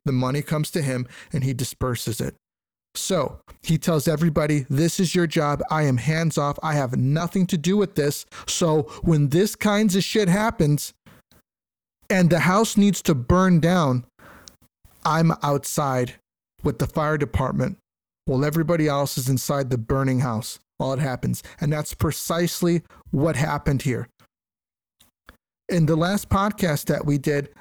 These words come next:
I sa-, I had some cho-, choice words for Rocky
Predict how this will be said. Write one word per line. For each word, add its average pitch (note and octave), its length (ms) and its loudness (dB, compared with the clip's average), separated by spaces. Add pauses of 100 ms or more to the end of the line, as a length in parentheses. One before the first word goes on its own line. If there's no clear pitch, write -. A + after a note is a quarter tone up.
I E3+ 120 0
sa-, - 220 -6
I F#3 60 0
had G3+ 220 0
some E3 240 0 (200)
cho-, - 220 -2
choice - 420 -2
words F#3 300 0
for C3+ 420 -2 (600)
Rocky D#3+ 560 0